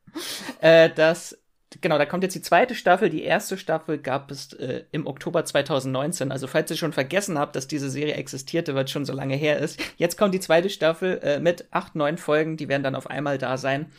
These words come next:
Und das Ganze basiert auf einer wöchentlichen Kolumne aus der New-, aus der New York Times und ist eine Anthologieserie. Und, äh, jede Folge widmet sich so kleinen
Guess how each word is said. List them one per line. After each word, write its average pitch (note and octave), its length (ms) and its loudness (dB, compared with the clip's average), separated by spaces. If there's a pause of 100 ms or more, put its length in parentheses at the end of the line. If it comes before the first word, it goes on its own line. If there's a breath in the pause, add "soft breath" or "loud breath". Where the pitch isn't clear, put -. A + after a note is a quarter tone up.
(280 loud breath)
Und D3 80 -2
das D3 140 0
Ganze G3 260 -2
basiert D#3 680 0
auf C#3+ 380 -2
einer C#3 320 -4
wöchentlichen D3 460 -6
Kolumne D#3+ 480 -2
aus - 100 -6
der D3 80 -4
New-, B2+ 300 -4
aus D#3 160 -8
der C3+ 100 -2
New C3+ 80 0
York C3 160 0
Times E3+ 480 -4 (580 soft breath)
und C#3+ 280 0
ist - 160 -8
eine E3 240 -2
Anthologieserie. C3+ 1040 -4
Und, B2+ 320 -8
äh, B2 160 -6
jede D#3 340 0
Folge D3 460 2
widmet C#3 300 -6
sich C3+ 180 -8
so C3+ 140 -4
kleinen C3+ 640 -2